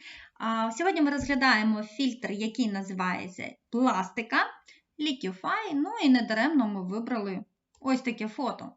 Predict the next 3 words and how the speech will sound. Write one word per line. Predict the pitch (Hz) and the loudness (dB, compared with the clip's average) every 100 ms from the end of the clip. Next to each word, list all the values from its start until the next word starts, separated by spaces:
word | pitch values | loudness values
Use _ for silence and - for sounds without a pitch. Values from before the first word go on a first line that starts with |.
| _ | _
Поїхали. | 285 302 302 247 185 - | -2 0 0 -2 -6 -6
Фільтр, | - 277 240 247 311 415 - _ _ _ - _ - | -4 0 0 -2 -6 -6 -12 _ _ _ -20 _ -4
Liquify | 311 262 233 226 185 196 | -2 0 -4 -4 -2 -2